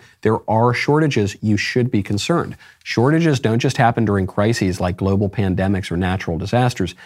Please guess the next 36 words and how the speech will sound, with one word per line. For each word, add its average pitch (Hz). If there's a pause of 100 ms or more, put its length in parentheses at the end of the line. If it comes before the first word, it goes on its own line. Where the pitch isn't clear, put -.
(140)
They 110
are 117
happening 113
every 110
day. 113
They 90
seem 147
to 117
be 95
happening 98
more 98
and 82
more 127
every -
day. - (440)
You 113
need 139
to 143
be 123
prepared 113
for -
them. -
A 98
great 117
way 120
to 120
start 104
preparing 139
is 113
with 104
the 98
Jase 110
case - (400)
from 104
Jase 85
Medical. 92